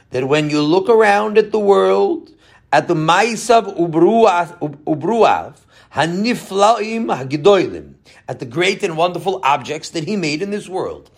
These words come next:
and you are Mizboinen. Mizboinen means that you see it, and you think about the wonderful things that you are seeing,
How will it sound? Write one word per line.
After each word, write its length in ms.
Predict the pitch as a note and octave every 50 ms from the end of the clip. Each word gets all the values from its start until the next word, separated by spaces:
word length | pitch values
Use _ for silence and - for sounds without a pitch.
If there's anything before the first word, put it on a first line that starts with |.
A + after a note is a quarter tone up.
| - - - _ -
and 160 | B2+ C3+ C#3
you 160 | C3+ D3 C#3+ C#3+
are 180 | C#3 B2+ B2+
Mizboinen. 800 | C3 C#3+ C3+ A#2 A2+ A2+ G#2 A2 D3 F3+ F3+ D3+ A#2+ G2 E2+ D2+ - _ _ _ _ _ _ _ _ _
Mizboinen 840 | C#3 E3 G3 D#3+ B2+ C3 C3+ A#2+ F3+ G#3 A#3+ A#3+ B3 A#3+ A#3+ A#3 A3+
means 480 | A3 G#3 G#3+ A3 A3+ A#3 A3+ A3+ F#3 E3
that 160 | F#3+ F#3+ F3+
you 120 | G3 F#3
see 360 | E3 - - G#3 A#3 A3+ D3+
it, 240 | G#2 - - - - - _ - - - _ -
and 140 | A2 C3+ C#3
you 100 | C#3 C3+
think 260 | - - F#3 F3 -
about 320 | A#2 - G#2 F2+ F#2+ G2
the 60 | - G#2+
wonderful 480 | A2 B2+ C3+ C#3 C3+ B2+ - D3+ C#3+
things 400 | C3+ - D3 C#3+ C#3+ - A#2+ B2
that 160 | C#3 D#3+ C3
you 100 | D3 E3
are 60 | E3 E3
seeing, 400 | E3+ - G3+ F3 G#2+ D#2+ -